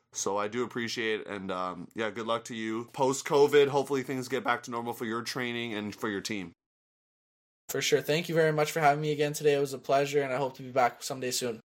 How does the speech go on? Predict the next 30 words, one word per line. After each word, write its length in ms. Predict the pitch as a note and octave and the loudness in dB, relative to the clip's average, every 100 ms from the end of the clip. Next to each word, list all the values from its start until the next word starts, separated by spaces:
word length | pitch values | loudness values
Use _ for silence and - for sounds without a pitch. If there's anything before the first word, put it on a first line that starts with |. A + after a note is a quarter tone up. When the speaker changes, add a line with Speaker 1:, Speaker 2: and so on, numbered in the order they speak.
| _ _ _ _ _ _ _ - | _ _ _ _ _ _ _ -4
Speaker 1:
Thanks 340 | C3 D#3 G#3 | 0 2 0
for 140 | - B2+ | 0 2
listening. 480 | G#2 - G#2+ F2 - _ _ _ _ _ _ | 2 0 -6 -12 -14 _ _ _ _ _ _
Keep 280 | - F3+ G3+ | -6 -4 0
an 120 | F#3+ | 4
eye 180 | D3+ D3 | 6 6
out 160 | D3 | 4
for 60 | - | 0
the 100 | A#2+ | -2
next 260 | A#2 C3 B2+ | 0 0 -4
episode 580 | G#2+ A2 G2 F#2 E2 - | -4 -4 -2 0 -2 -4
where 200 | G#2+ A#2 | -2 0
I 60 | |
interview 320 | A2+ A#2 B2 | 0 -2 -4
Justin 420 | G#2 A2+ A#2 C3 B2 | -2 0 0 0 -4
Ceres, 600 | - G#2 G2+ E2 - - - | 0 4 4 2 -2 -14 -8
general 340 | A#2 A#2+ F#3+ | -4 0 0
manager 520 | F3 C3+ C3 B2+ B2 | 0 0 0 0 -2
and 100 | G2+ | -2
head 240 | B2 A#2+ A2+ | -4 -6 -4
coach 320 | A2+ F2 - | -2 -2 -2
of 140 | G2+ | -6
the 140 | F#2 G2+ | -2 0
Wilfrid 360 | A2+ A#2+ C#3+ | 0 0 0
Laurier 380 | G#2+ G2+ G#2+ G#2+ | 2 2 2 0
Golden 380 | G#2+ A2 A2+ G2 | -2 0 0 0
Hawks 320 | F#2+ F2 - | -2 -6 -6
men's 320 | F#2 F#2 G2 | -6 -6 -4
basketball 480 | G2 F#2+ A2 G2+ F2 | 2 2 2 -2 -6
team. 300 | F2 - - | -6 -12 -18